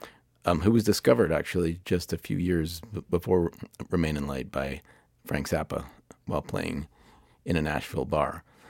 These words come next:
Uh, Adrian and I, uh, connected to talk about, um, Remain in Light, um, because he and, uh, Jerry Harrison,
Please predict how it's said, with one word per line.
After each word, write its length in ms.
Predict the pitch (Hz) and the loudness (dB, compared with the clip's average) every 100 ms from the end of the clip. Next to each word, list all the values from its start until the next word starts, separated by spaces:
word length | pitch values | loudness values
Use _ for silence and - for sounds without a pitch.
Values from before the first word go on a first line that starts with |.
| - - - | -20 -20 -6
Uh, 460 | - 90 85 71 69 - - - - | 2 4 2 0 -6 -12 -20 -8 2
Adrian 520 | 123 139 139 135 123 | 4 4 2 2 0
and 280 | - 110 101 | 0 0 0
I, 360 | 98 95 92 95 - - | 2 2 0 -2 -8 -8
uh, 60 | - | -2
connected 400 | 95 107 - 92 | 2 2 2 -2
to 100 | 90 | -2
talk 240 | 85 85 | -2 -2
about, 400 | 82 82 76 71 - | -2 -2 -4 -6 -8
um, 140 | - - _ - - | -10 -10 _ -10 0
Remain 280 | 90 92 87 | 4 4 2
in 120 | 80 | 0
Light, 340 | 82 73 - - - - | -2 -4 -6 -16 -20 -2
um, 180 | 85 80 | -2 0
because 640 | - 87 - 95 85 - - | 2 2 2 2 2 -2 -6
he 380 | - 139 156 - | -2 0 0 -2
and, 400 | 87 87 90 - - | -2 0 -2 -4 -6
uh, 60 | - | -2
Jerry 320 | - 104 101 | 6 8 8
Harrison, 600 | 87 95 - - - - | 4 0 0 -4 -4 -8